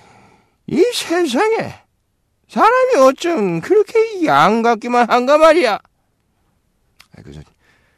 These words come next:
그건 영호도 마찬가지야. 길들지 않고서야 영호라고 이 세상에 살아남는 재간이 있어?"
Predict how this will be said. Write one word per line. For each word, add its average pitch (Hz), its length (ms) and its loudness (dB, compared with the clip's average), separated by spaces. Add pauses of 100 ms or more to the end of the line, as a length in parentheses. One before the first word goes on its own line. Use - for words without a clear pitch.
(680)
그건 92 420 -8
영호도 78 420 -10
마찬가지야. 78 1120 -12 (880)
길들지 165 680 -2
않고서야 95 920 -6 (680)
영호라고 120 720 -2 (960)
이 123 140 -2
세상에 131 440 -2
살아남는 101 680 -6
재간이 110 520 -6
있어?" 135 420 -6